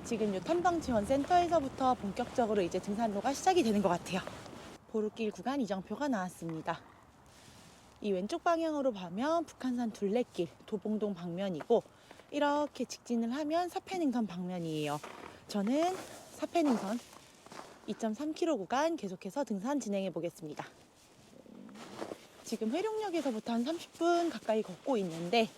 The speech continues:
요 구간까지는 계속해서 인도길이라서 등산 초반에 큰 무리 없이 등산을 시작하실 수 있어요. 다시 이정표가 나왔습니다. 회룡사,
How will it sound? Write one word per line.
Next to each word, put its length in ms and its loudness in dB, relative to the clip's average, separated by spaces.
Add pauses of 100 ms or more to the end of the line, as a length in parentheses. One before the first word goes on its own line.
(500)
요 140 4
구간까지는 720 2
계속해서 640 -2
인도길이라서 1160 2 (320)
등산 320 -4
초반에 600 4 (300)
큰 220 2
무리 180 2
없이 360 -2
등산을 380 -2
시작하실 440 0
수 140 -4
있어요. 260 -4 (2500)
다시 380 -6
이정표가 480 -2
나왔습니다. 720 -4 (880)
회룡사, 600 -2